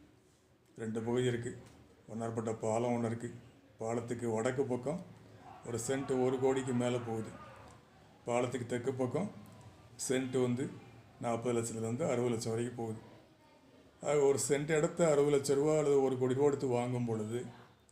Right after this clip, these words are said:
ஒரு கட்டிடம் கட்டும் பொழுது, அது எது வேணாலும் இருக்கட்டும், ஒரு நூறு ஸ்கொயர் ஃபீட் பத்துக்கு பத்து ரூம் போட்டா கூட, ஒரு வாஸ்து நிபுணரை கூப்பிட்டு காட்டி போட்டா, அவர் என்ன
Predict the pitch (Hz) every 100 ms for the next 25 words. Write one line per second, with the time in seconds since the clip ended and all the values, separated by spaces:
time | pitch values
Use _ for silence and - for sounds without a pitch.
0 | _ _ _ _ _ - _ _ _ _
1 | _ - - - - - - 135 131 127
2 | - 131 127 131 120 113 120 113 110 117
3 | 113 107 107 123 139 143 139 131 127 127
4 | - - - 113 113 117 110 117 120 117
5 | 123 123 120 113 117 139 123 123 120 117
6 | 123 120 113 113 104 110 127 - - -
7 | - - - - 123 123 120 127 147 135
8 | 131 123 123 123 120 120 117 110 117 123
9 | - - - 110 - 113 117 - - -
10 | - - 107 107 120